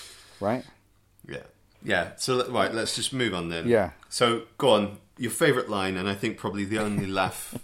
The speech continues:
Speaker 1: <laughs>
Speaker 2: in the whole
Speaker 1: I
Speaker 2: film
Speaker 1: laughed.
Speaker 2: for me.
Speaker 1: I laughed. Okay, so let's set it up,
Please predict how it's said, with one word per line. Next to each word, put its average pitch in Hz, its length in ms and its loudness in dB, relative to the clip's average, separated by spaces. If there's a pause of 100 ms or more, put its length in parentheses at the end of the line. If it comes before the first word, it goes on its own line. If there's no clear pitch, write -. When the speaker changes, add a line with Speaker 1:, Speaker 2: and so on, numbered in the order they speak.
(220)
Speaker 1:
<laughs> - 300 -18
Speaker 2:
in 98 140 -2
the 92 60 -6
whole 98 220 -2
Speaker 1:
I 190 40 6
Speaker 2:
film 214 100 6
Speaker 1:
laughed. 214 260 8
Speaker 2:
for 95 60 -2
me. 85 320 -4
Speaker 1:
I 151 100 2
laughed. 139 380 0 (680)
Okay, 135 240 8
so - 140 2
let's 160 180 8
set 156 200 10
it 131 100 6
up, - 240 4